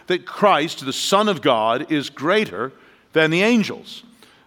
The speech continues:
Uh, we've seen in the comparison above that the Son is the Son. Angels were never called Son by God.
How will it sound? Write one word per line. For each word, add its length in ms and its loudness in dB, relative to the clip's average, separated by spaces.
Uh, 80 -2
we've 200 0
seen 260 2
in 100 2
the 60 0
comparison 460 0
above 320 4
that 100 -4
the 100 -4
Son 500 0
is 340 0
the 80 2
Son. 560 0
Angels 400 -2
were 80 -2
never 180 -2
called 360 -2
Son 580 -4
by 140 -2
God. 440 -4